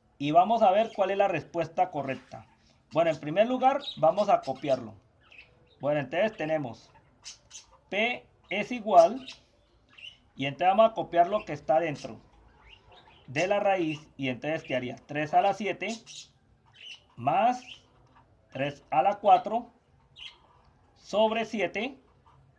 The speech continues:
y ahora sí le hacemos la raíz. Bueno, como pueden observar, aquí observamos tres a la siete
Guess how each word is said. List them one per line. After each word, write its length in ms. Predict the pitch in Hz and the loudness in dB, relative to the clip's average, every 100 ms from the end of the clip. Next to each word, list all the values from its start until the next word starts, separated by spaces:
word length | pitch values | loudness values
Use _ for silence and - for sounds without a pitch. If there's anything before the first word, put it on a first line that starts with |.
| _ _ _ _ _ _ _ _ _ | _ _ _ _ _ _ _ _ _
y 80 | 135 | 4
ahora 320 | 156 180 208 | 8 8 6
sí 240 | 160 170 - | 0 -8 -4
le 100 | 147 | 2
hacemos 420 | 131 147 151 170 | 2 2 -2 0
la 140 | 170 143 | 4 4
raíz. 500 | 127 120 117 - _ - - _ _ _ _ _ _ _ _ _ - - _ _ _ _ _ _ - _ _ _ _ _ _ _ _ _ _ - - - _ _ _ | 2 -2 -8 -16 _ -20 -20 _ _ _ _ _ _ _ _ _ -20 -20 _ _ _ _ _ _ -20 _ _ _ _ _ _ _ _ _ _ -14 -14 -18 _ _ _
Bueno, 280 | - 156 196 | 0 0 0
como 260 | 151 147 - | -2 -2 0
pueden 180 | 202 | 2
observar, 540 | 226 226 226 196 220 262 - _ _ _ _ _ _ _ _ _ _ _ _ _ _ | 4 2 2 4 4 0 -14 _ _ _ _ _ _ _ _ _ _ _ _ _ _
aquí 280 | 143 143 190 | -6 -4 -6
observamos 600 | 208 240 226 214 226 - | -4 0 4 4 2 -2
tres 260 | 185 202 202 | -6 4 10
a 60 | |
la 120 | 226 | 12
siete 360 | 226 214 214 226 | 10 4 -6 -10